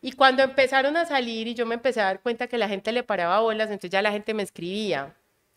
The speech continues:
"Ay, yo quiero que diga todo está muy no sé qué". Y yo, "Claro, de una, todo está muy tan", ¿sí? Y también habían unos que eran, pues, como mío, pues. Entonces, en últimas, fue una cosa como colectiva.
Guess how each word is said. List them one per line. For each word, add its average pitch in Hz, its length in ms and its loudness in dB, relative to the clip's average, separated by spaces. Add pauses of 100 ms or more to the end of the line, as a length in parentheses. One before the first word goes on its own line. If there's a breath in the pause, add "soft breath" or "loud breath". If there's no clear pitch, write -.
"Ay, 285 140 0
yo 226 120 0
quiero 247 220 2
que 247 100 0
diga 196 260 4
todo 226 200 2
está 233 320 2
muy 240 440 -2
no 226 180 -4
sé - 120 -10
qué". - 240 -4 (320)
Y 175 100 -8
yo, 170 240 -2
"Claro, 190 340 8
de 170 140 6
una, 170 280 8
todo 190 200 6
está 214 280 10
muy 214 220 2
tan", 190 280 -2 (220)
¿sí? 220 300 -8
Y 185 60 -18
también 180 300 -2
habían 196 220 0
unos 202 200 -4
que 202 100 -8
eran, 196 180 -2
pues, 208 140 -10
como 196 260 -8
mío, 170 220 -8
pues. 202 180 -12 (220 soft breath)
Entonces, 285 240 2
en 302 60 4
últimas, 277 360 0
fue 233 100 -4
una 202 120 -2
cosa 233 200 -6
como 196 220 -8
colectiva. 156 640 -6